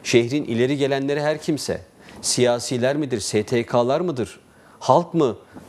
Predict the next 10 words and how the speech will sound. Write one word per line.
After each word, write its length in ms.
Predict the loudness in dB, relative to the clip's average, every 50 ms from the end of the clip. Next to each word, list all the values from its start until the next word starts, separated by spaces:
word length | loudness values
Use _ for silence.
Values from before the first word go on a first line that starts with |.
| -20 -20 -20 -20 -20 -20 -20 -20 -14 0
hukuk 360 | 2 2 2 2 -2 -4 0
çerçevesinde 800 | 2 2 2 2 0 -2 0 0 -2 -2 -2 -2 -2 0 0 0
herhangi 600 | 0 0 -2 -2 -2 -2 -4 -2 0 0 0 0 0
hakkını 360 | 0 0 2 2 0 0 0 0
arayacak? 520 | 0 0 0 -2 0 0 -2 -2 -2 -6 -18 _ _ _ _ _ _ _ _ _ _ _ _ _ _ _ _ _ _ _ _ _ -2
Ama 240 | 0 2 2 2 0 -2 -8 -12 -16 -18 -20 -20 -20 -14 -10
şuna 280 | -6 -2 0 0 0
emin 260 | 0 0 0 0 2 0
olun, 320 | 0 0 -2 -6 -8 -12 -16 _ _ -20 -20 -20 -20 _ _ 2
Emirdağlıların, 840 | 4 4 4 2 2 0 0 0 0 -2 -2 -4 -2 -4 -6 -6